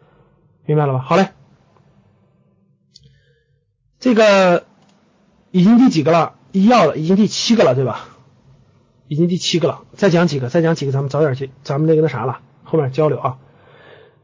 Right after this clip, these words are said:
啊，这个互联网金融的，互联网金融的，今天推荐两个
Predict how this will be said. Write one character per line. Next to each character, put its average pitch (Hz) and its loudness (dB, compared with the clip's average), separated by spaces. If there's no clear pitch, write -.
啊， 160 -2
这 240 0
个 175 2
互 180 0
联 302 4
网 220 4
金 277 4
融 226 4
的， - 2
互 269 -2
联 311 4
网 185 2
金 269 2
融 190 4
的， 190 4
今 202 -2
天 240 2
推 262 0
荐 269 2
两 135 -2
个 170 2